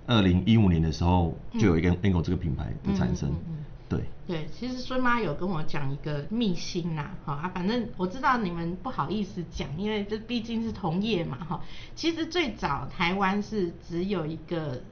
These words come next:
Speaker 2: 西品牌的，他在做足球球类的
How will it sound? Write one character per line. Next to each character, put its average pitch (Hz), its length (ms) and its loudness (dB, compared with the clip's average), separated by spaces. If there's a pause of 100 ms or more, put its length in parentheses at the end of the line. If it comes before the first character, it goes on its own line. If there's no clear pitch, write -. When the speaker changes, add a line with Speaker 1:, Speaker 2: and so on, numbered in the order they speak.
(120)
Speaker 2:
西 285 600 -4
品 165 300 0
牌 139 320 0
的， 147 300 -4 (220)
他 190 120 2
在 185 220 0
做 185 300 0
足 175 260 -2
球 165 340 -2 (200)
球 165 260 -2
类 202 240 2
的 156 180 -4